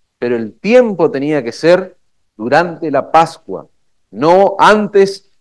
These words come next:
ni después. Y no tenemos que pasar por alto el detalle que nosotros encontramos en nuestro texto de los líderes religiosos de Israel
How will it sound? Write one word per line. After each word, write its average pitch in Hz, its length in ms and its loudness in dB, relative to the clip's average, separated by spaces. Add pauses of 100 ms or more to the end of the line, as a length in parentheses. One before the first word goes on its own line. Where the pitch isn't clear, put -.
ni 131 140 -4
después. 139 640 -2 (440)
Y 113 60 -14
no 135 80 -2
tenemos 175 320 0
que 170 100 -2
pasar 165 360 2
por 156 120 4
alto 156 460 2 (400)
el 135 220 -4
detalle 156 760 2 (140)
que 131 80 -10
nosotros 143 340 -4
encontramos 147 680 -2
en 120 120 -12
nuestro 139 280 -4
texto 165 340 -4
de 143 100 4
los 123 160 2
líderes 190 460 2
religiosos 151 480 -4
de 139 60 -6
Israel 135 440 -2